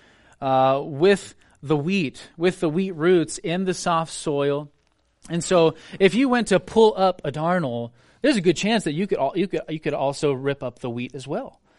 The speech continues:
You could, you could uproot both at the same time. Um, a-, a-, another thing you could do, and that's before the proper time, but another thing you could do, just because of a lack of discernment, looking for the weeds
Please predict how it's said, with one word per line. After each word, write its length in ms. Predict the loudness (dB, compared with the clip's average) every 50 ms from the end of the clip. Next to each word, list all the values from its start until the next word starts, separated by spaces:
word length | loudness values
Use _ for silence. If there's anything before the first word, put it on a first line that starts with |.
| _ _ _
You 120 | -6 -4 -2
could, 220 | 0 0 0 0 -2
you 160 | -4 -2 0
could 160 | 2 0 0 0 -2
uproot 640 | -2 -2 -2 -2 -4 -4 2 4 4 4 4 2 -2
both 320 | -4 -2 -2 -2 -2 -4
at 120 | -8 -14 -14
the 60 | -14
same 360 | -12 -10 -8 -6 -6 -6 -8
time. 500 | -8 -8 -6 -6 -6 -6 -6 -8 -12 -16 _ _ _ _ _ _ _ _ _ _ _ _ _ _ _ _ -20 -20 _ -20 _ _ _ -6
Um, 500 | -2 -2 0 0 -2 -2 -4 -6 -8 -8
a-, 40 |
a-, 480 | -6 -6 -6 -6 -6 -6 -6 -6 -6 -6
another 320 | -4 0 4 4 4 4 4
thing 240 | 2 2 0 0 0
you 140 | 0 -2
could 200 | 0 0 -2 -2
do, 320 | 0 0 0 0 0 0 0
and 200 | 0 0 0 2
that's 140 | 2 0 0
before 320 | 0 -6 -4 -2 -2 0
the 80 | 0 -2
proper 280 | -2 0 -2 -2 -2 -4
time, 280 | -4 -4 -4 -2 -2
but 80 | -2 -2
another 200 | 0 0 0 -2
thing 180 | -2 -4 -4
you 100 | -4 -4
could 100 | -6 -4
do, 140 | -2 0 0
just 180 | 0 -2 -4 -2
because 200 | -2 -2 0 0
of 60 | 0
a 40 | 0
lack 300 | 2 2 2 2 0 -2
of 80 | -6
discernment, 720 | -6 -6 -8 -8 -8 -6 -4 -4 -4 -4 -4 -6 -8 -8
looking 440 | -6 -2 0 0 0 0 0 -2 -2
for 240 | -2 -2 -2 -2 0
the 120 | 0 -2
weeds 560 | -4 -2 -2 -2 0 0 0 -2 -2 -6 -12